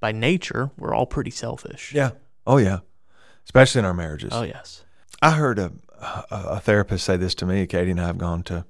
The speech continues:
Speaker 2: to get help for, for various things throughout the years. And, uh, I don't know. I hope this will be helpful to someone out there.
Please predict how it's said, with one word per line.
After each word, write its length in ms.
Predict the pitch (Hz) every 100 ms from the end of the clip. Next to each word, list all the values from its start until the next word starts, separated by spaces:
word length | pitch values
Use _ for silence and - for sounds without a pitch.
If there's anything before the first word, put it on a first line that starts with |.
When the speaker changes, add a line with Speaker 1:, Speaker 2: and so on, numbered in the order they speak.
| - -
Speaker 2:
to 80 | 95
get 140 | 87
help 260 | 90 87 -
for, 160 | 90 90 -
for 140 | -
various 300 | 87 87 87
things 260 | - 90 85
throughout 220 | 87 80
the 80 | 80
years. 300 | 85 78 76
And, 180 | 85 - - - - - - - - - -
uh, 220 | - -
I 60 | -
don't 140 | 85 85
know. 140 | 82
I 100 | 87
hope 180 | 87 92
this 180 | 87 -
will 60 |
be 100 | 78
helpful 320 | 90 87 - 80
to 60 |
someone 360 | - 90 85 85
out 180 | 85 92
there. 260 | 85 85